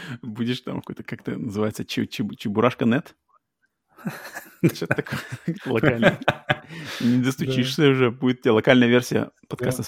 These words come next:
Speaker 1: Split Screen, посвящённая только Genshin Impact.
Speaker 2: Благо, надо, будет смысл попробовать V P N тоже, тоже.
Speaker 1: <laughs>
Speaker 2: Плюс.
Speaker 1: Ну ладно,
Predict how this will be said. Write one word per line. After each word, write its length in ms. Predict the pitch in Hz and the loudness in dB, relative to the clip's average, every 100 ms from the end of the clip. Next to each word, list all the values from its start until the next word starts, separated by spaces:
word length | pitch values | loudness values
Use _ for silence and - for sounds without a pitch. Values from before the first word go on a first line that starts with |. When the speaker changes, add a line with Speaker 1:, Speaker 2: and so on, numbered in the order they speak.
| - | -8
Speaker 1:
Split 100 | - | -4
Screen, 280 | - 120 190 - _ _ _ _ _ _ _ _ _ _ | 2 4 4 -2 _ _ _ _ _ _ _ _ _ _
посвящённая 400 | - - 131 107 | -20 -4 0 0
только 220 | - - 117 | 0 0 4
Genshin 400 | 113 120 - 117 | 8 6 6 6
Impact. 320 | 123 180 - _ _ _ _ _ _ - - - | 6 4 -4 _ _ _ _ _ _ -20 -18 -4
Speaker 2:
Благо, 480 | 104 107 104 123 127 | 4 6 6 2 2
надо, 240 | 120 113 127 127 123 | 0 0 0 0 0
будет 240 | 120 135 | 2 0
смысл 260 | 131 131 123 | 0 0 0
попробовать 360 | 113 123 117 113 | 2 4 4 2
V 80 | |
P 120 | 113 107 | 2 2
N 180 | 131 135 _ - | 2 -6 _ -10
тоже, 340 | 110 127 135 - | -6 -6 -10 -8
тоже. 260 | 120 127 139 _ _ _ _ - - - 143 - - - - - - - | -6 -6 -10 _ _ _ _ -8 -8 -8 -10 -10 -16 -20 -18 -18 -20 -20
Speaker 1:
<laughs> 180 | - - | -4 0
Speaker 2:
Плюс. 220 | 214 143 | 2 4
Speaker 1:
Ну 60 | |
ладно, 200 | 117 95 | 2 2